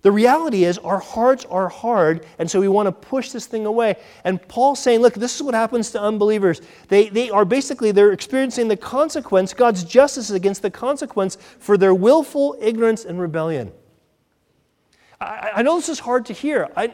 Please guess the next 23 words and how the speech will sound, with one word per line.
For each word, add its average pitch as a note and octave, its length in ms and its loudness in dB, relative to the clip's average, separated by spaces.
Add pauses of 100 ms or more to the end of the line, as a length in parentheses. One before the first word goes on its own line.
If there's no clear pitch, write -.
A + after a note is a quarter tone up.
I G#3 80 -6
know C4+ 140 0
it's B3+ 120 -4
really C4+ 360 -6
hard F#3+ 300 -4
to D#3+ 60 -12
hear, D#3 280 -4 (240)
but A#3 80 0
we A#3 140 0
have C#4 320 0
to C4 80 0
understand A#3+ 520 -2
this. D#3+ 180 -4 (220)
If - 180 -4
we C4+ 140 2
are D#4+ 100 -2
trying B3+ 220 -6
to A#3+ 80 -2
share G#3+ 280 0
Jesus G#3 440 -6
with F3+ 100 -2
our E3+ 120 0
friends C#3+ 480 -6